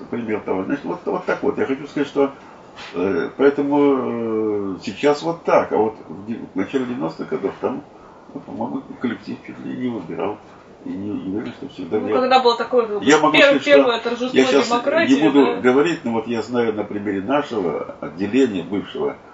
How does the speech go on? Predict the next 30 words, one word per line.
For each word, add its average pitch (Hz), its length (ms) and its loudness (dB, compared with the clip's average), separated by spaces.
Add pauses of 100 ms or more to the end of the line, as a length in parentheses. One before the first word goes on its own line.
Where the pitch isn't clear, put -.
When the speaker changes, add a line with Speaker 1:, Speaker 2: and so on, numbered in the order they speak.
(160)
Speaker 1:
философии - 380 -6
права, 110 260 -2
потом 82 300 -4
секции - 460 -8 (140)
Speaker 2:
Мгм. 240 340 -8 (100)
Speaker 1:
философии - 280 -10
права, 123 240 0
что - 120 -8
там 110 220 -4
некоторые 98 360 -6
решения 127 260 -6
в 95 80 -4
отношении 92 420 -6
директоров, - 560 -6 (920)
которые 95 260 0
были 107 160 -4
приняты 98 340 -8
в - 40 -16
соответствии 92 440 -6
с - 40 -14
пожеланием 92 580 -6
б-, - 160 -12
большинства - 400 -8
сотрудников, - 500 -12 (320)
они 90 180 -6
потом - 280 -8
оказались 101 520 -8
неправильными. - 720 -10 (420)
Это 50 120 -12
и - 60 -14